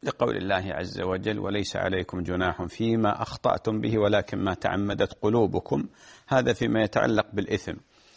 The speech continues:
ويقول الله جل وعلا: "ربنا لا تؤاخذنا إن نسينا أو أخطأنا".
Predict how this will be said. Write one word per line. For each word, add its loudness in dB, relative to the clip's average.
ويقول 2
الله 2
جل -2
وعلا: 2
"ربنا 0
لا 2
تؤاخذنا -2
إن 2
نسينا 0
أو 2
أخطأنا". -2